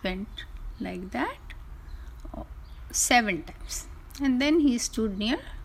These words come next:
Lord Shiva. When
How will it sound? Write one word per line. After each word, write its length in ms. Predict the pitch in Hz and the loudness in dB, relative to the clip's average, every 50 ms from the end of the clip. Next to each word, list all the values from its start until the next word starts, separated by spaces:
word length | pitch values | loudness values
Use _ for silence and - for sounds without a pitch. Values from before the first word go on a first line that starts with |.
| - - - - - - - - - - - - - - - - - 247 240 | -12 -14 -14 -12 -12 -12 -12 -12 -12 -12 -10 -10 -10 -10 -8 -4 0 2 4
Lord 180 | 247 262 254 - - | 4 4 4 2 0
Shiva. 240 | - 453 392 - - - - - - - - - - - - - - - - - - - - - - - - - - - - - - - - - - - - - - - - - - - - - - 226 | 2 2 2 2 0 -2 -10 -14 -14 -12 -10 -10 -10 -8 -10 -10 -10 -10 -12 -12 -12 -12 -12 -10 -10 -10 -10 -10 -10 -10 -10 -10 -10 -10 -10 -8 -8 -6 -6 -6 -6 -6 -8 -8 -10 -10 -10 -8 -4 -2
When 180 | 226 220 214 | -2 -2 -2